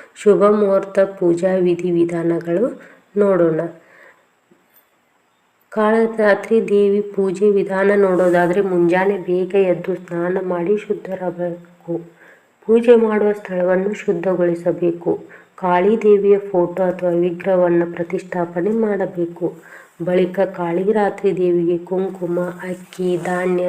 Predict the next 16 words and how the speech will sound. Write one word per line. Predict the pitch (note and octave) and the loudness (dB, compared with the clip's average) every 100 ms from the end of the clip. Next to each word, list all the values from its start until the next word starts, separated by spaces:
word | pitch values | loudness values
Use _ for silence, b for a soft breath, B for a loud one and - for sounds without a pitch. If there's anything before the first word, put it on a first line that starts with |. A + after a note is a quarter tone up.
| F3 D#3 | -4 -4
ದೀಪ | F3+ F#3 - F3+ | -6 -6 -8 -4
ಮತ್ತು | F3 F3 F3+ F3 | -2 -2 -4 -6
ಧೂಪವನ್ನು | G3 G3 F#3+ F3 E3 F3+ G3+ | -2 0 2 0 2 0 -2
ಅರ್ಪಿಸಬೇಕು. | F#3 - F#3+ F#3+ F3+ F3 E3+ - E3+ E3+ - B B B B - | -6 -6 -4 -4 -2 -2 -4 -4 -6 -6 -18 B B B B -12
ಕಾಳಿ | F#3+ F#3 G3 A3+ A3+ | -4 2 2 4 4
ದೇವಿಗೆ | G#3 F#3+ F#3 F#3 F#3+ | 4 4 0 0 -2
ರಾತ್ರಿ | F3+ E3+ E3 - G#3 G#3+ | -2 -6 -8 -2 2 2
ರಾಣಿ | F3+ F3+ G3+ A3 | 2 2 2 2
ಹೂಗಳನ್ನು | G3 F#3 F3+ F3 E3+ F3 F3 | 2 0 2 2 4 2 -2
ಅರ್ಪಿಸಬೇಕು. | F#3 - - E3+ F3+ E3 F3 F3 F3 F3 F3 - b b b b b b _ _ _ _ _ _ _ _ _ _ _ _ _ _ _ _ _ - | -12 -12 -8 -6 -6 -2 -2 -2 -4 -6 -8 -20 b b b b b b _ _ _ _ _ _ _ _ _ _ _ _ _ _ _ _ _ -12
ಬೆಲ್ಲವನ್ನು | F#3+ F3 F#3+ A3 A3+ G3+ F#3 G3+ G3 | -6 0 4 6 6 4 4 4 4
ನೈವೇದ್ಯವಾಗಿ | F3+ F3 F3+ F3 G3+ F3+ F3 E3+ G#3+ | 4 2 2 2 2 2 0 0 2
ಅರ್ಪಿಸಬೇಕು. | G3 F#3 - F3+ F#3 F3 F3 E3+ E3 D3+ B B B B G3+ F3+ | 2 0 -6 -6 -4 0 0 0 -2 -4 B B B B -10 0
ದೇವಿಗೆ | F#3+ G#3 A3 G3 - G3 | 4 4 4 0 0 2
ಕೊನೆಯದಾಗಿ | G3+ F#3+ F3 F3+ G3 F#3 F3+ E3 F#3 | 2 2 2 2 0 -2 -2 -2 -2
ಆರತಿಯನ್ನ | E3+ E3 E3+ E3+ G3 F#3+ F3+ | -2 -4 -6 -2 0 2 0